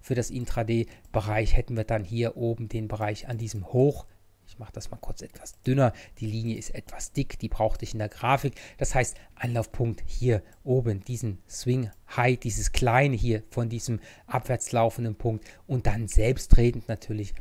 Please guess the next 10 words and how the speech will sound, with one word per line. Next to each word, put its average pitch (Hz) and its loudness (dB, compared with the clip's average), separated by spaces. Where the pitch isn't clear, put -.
das - -8
Tageshoch 104 -6
hier 110 -4
bei 113 -4
elftausendneunhundertneunundachtzig 110 -2
Zählern. 143 0
Das - 2
sehen 127 0
wir 117 0
hier. 139 6